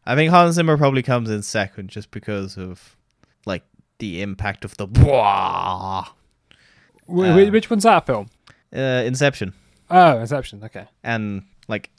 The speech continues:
Speaker 1: all trailers from, like, the early two thousands where they all had bwah in them because it was just a trend. But yeah, no, if, if, if he does end up retiring,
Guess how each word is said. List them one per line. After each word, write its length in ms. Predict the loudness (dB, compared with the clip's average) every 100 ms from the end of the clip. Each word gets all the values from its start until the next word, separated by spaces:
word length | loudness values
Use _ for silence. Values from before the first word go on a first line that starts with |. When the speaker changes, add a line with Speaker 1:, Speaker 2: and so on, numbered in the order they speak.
| -12
Speaker 1:
all 220 | -10 -10
trailers 540 | -6 -4 -4 -4 -8
from, 200 | -10 -8
like, 280 | -8 -10 _
the 200 | -10 -4
early 240 | -4 -4 -8
two 180 | -10
thousands 760 | -6 -2 -2 -4 -10 -12 -12 -14
where 340 | -10 -6 -6 -8 _ _ _ _
they 140 | -8 -6
all 220 | -6 -6
had 240 | -4 -4 -6
bwah 640 | -12 -10 -6 -4 -4 -8 -14 _ _ -20 -20 -20 _ -14
in 200 | -10 -8
them 140 | -8 -10 -12
because 300 | -10 -10 -10
it 60 |
was 160 | -14 -14
just 280 | -16 -18 -20 _ -20 _ _
a 100 | -8
trend. 640 | -8 -8 -8 -8 -8 -12 -18 -20 -20 -20 -20 -20 -20 -20 -20 _ _ _ _ _ _
But 80 | 2
yeah, 100 | 4
no, 240 | 4 2
if, 260 | 0 -4 -2
if, 160 | -2 0
if 140 | 0
he 40 |
does 240 | 4 4 6
end 160 | 6
up 140 | 4 4
retiring, 720 | 2 6 6 6 4 0